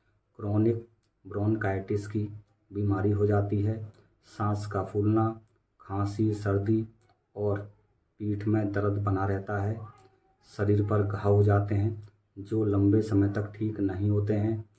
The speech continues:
बच्चे पैदा करने में कठिनाई होती है और भाइयों, महिलाओं में पीरियड्स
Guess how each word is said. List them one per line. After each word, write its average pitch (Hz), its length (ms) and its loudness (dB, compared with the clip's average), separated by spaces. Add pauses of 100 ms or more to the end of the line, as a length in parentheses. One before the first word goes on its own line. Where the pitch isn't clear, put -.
(540)
बच्चे 101 420 -4
पैदा 104 360 0
करने 101 300 2
में 110 180 2
कठिनाई 104 440 -2
होती 104 360 -4
है 107 160 0 (600)
और 101 140 -12
भाइयों, 98 380 0
महिलाओं 101 480 2
में 110 280 4 (720)
पीरियड्स 104 500 -2